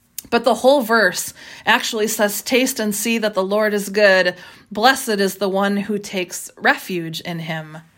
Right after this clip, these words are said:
And so this morning, if you're watching online or if you're gathered here in the lawn and you're exhausted, if you are struggling through another day, another week, another month of this pandemic, and you're just weary,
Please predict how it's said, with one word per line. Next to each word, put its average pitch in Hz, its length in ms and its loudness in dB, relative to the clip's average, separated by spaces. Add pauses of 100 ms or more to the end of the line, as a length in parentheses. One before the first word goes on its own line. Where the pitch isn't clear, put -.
(680)
And 226 120 -2
so 277 100 6
this 262 240 2
morning, 294 320 4
if 247 140 -4
you're 262 120 4
watching 254 400 2
online 226 460 0
or 214 80 2
if 208 100 -4
you're 240 200 -2
gathered 226 480 0
here 233 240 -2
in 202 120 -2
the 180 120 -4
lawn 202 360 2
and 185 160 -4
you're 226 200 -2
exhausted, 202 1000 -2 (380)
if 220 120 -10
you 269 140 0
are 233 100 4
struggling 233 640 0
through 226 240 -4
another 202 320 0
day, 190 540 0 (360)
another 196 300 -2
week, 196 540 -6 (400)
another 208 320 0
month 196 420 0
of 190 160 -6
this 196 220 -4
pandemic, 190 640 -2
and 196 120 -2
you're 202 160 0
just 214 360 -6
weary, 185 640 -4